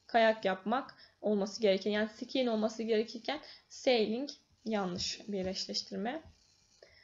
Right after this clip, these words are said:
Onuncu soruya bakalım. Snowball, snowman yani kar topu, kardan adam. Dolayısıyla da buraya,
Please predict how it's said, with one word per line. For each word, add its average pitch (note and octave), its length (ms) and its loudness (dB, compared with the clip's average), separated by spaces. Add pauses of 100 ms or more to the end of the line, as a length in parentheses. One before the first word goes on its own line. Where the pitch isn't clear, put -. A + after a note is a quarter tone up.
(220)
Onuncu C#4 320 2
soruya B3 340 6
bakalım. A3+ 400 2 (220)
Snowball, C#4+ 760 6
snowman B3+ 720 2 (160)
yani G#3+ 460 4
kar B3 280 2
topu, C#4+ 480 2 (200)
kardan A3+ 380 4
adam. C#4+ 400 2 (280)
Dolayısıyla B3+ 500 6
da C4 160 4
buraya, C4 360 4